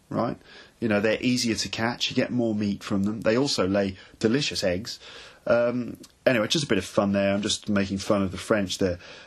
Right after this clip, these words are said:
Um, moving on to the next letter, and it's G, and my next word is Germany. Um, and, um, let's see, Germany. Well, you know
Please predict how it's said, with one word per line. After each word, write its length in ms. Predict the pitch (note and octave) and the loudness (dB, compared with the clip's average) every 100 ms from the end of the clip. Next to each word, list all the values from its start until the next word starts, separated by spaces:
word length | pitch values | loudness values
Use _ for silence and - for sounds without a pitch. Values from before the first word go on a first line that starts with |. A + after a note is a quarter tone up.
| - | 2
Um, 800 | C3 C3 B2+ B2 A#2 G#2+ G#2+ - | 2 4 2 2 0 0 -2 0
moving 260 | F3+ F3 | 2 2
on 80 | D#3 | 0
to 80 | C#3+ | 2
the 100 | C#3 | 2
next 240 | D3 - | 2 2
letter, 420 | C#3 C3 - C3 - - - | 0 2 2 0 -2 -14 0
and 160 | B2 B2+ | 2 2
it's 160 | G2+ | 0
G, 540 | G#2+ C3+ C#3+ A#2+ F#2+ F2+ - - | 0 2 2 2 0 -2 -14 0
and 200 | A#2 A#2+ | 2 4
my 160 | A#2+ | 2
next 260 | B2 B2 - | 2 0 2
word 160 | B2+ B2 | 2 2
is 120 | G#2+ | 2
Germany. 600 | C#3 C#3+ D3 B2 F#2+ F2+ - - - - | 2 2 2 2 0 -4 -16 -20 -16 0
Um, 560 | A2 A2 A2 G#2+ G#2 - | 2 4 2 0 -6 -2
and, 400 | A#2+ A#2+ A#2 A2+ | 2 2 0 0
um, 600 | A#2+ A2+ A2 A2 A2 - - _ - | 2 2 2 0 -4 -8 -14 _ -2
let's 260 | C3+ A#2+ | 0 2
see, 360 | - - A#2 G2+ | 0 0 0 0
Germany. 640 | G2 A#2 A2 G#2+ G2 F2+ F2+ - | 0 2 2 0 -2 -4 -8 -2
Well, 540 | B2 C3 B2+ B2 A2+ - - - - | 0 2 2 0 -4 -12 -20 -10 -2
you 120 | G#2 | 0
know 320 | F#2+ F#2 F#2 | 2 0 -2